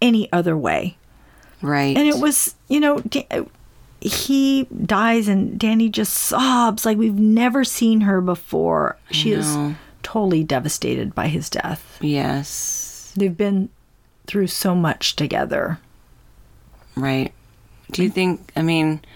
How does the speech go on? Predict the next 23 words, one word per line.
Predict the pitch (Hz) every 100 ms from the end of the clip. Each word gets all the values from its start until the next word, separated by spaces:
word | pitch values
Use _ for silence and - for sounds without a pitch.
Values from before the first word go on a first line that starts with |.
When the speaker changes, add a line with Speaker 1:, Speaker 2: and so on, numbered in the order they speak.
| -
Speaker 2:
of | 175 -
all | 175 180
the | 165
deaths, | 180 151 147 151 -
of | 143 -
all | 143
the | 151
ones | 151 147 143
that | -
we | 151
lost, | 131 131 135 - - 151
was | 143 151
his | 151 139 131
the | 151
most, | 147 139 -
like, | 139 -
monumental | 131 131 127 131 139 135 127 127 143 139
for | 135 135 135
this | 135 -
episode, | - 139 - 156
do | 156
you | 165
think? | 165 185 208 -